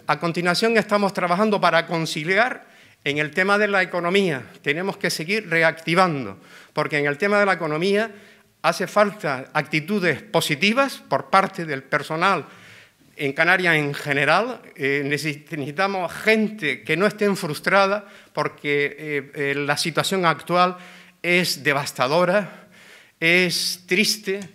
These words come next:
porque el sector de la economía está sufriendo unos,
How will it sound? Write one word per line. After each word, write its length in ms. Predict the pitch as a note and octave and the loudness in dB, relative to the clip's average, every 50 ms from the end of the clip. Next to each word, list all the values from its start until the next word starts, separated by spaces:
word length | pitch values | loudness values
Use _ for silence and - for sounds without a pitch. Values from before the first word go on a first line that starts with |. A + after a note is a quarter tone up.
| _ - - - - _ _ | _ -20 -20 -20 -20 _ _
porque 560 | - D3 C#3+ C#3+ - - C#3+ C#3+ C3+ C3+ B2+ C#3+ | -4 -2 -2 -4 -2 0 0 2 2 0 -2 -2
el 140 | D3+ D#3+ D#3 | -4 -4 -2
sector 360 | - C#3+ A#2+ - F3+ F3+ F3 | -4 -6 -4 -4 -4 -2 -2
de 100 | F#3 E3+ | 0 2
la 80 | E3+ | 2
economía 480 | E3 - D#3 C#3+ C#3+ D3 D#3 E3 F3 F3 | 0 0 -2 -6 -4 -4 -4 -2 -2 -4
está 220 | D#3 - - E3+ | -4 -2 -4 -4
sufriendo 800 | D#3+ - D3+ - - D#3 D#3 D#3 E3 D#3+ E3 F3 F3+ F3 E3 - - - - - | -4 -4 -6 -6 -6 -4 -4 -4 -4 -4 -4 -4 -6 -6 -8 -12 -18 -20 -16 -12
unos, 460 | E3+ E3 E3+ E3+ D#3+ D#3+ F3 F3 D#3 | -10 -8 -8 -6 -6 -6 -6 -6 -8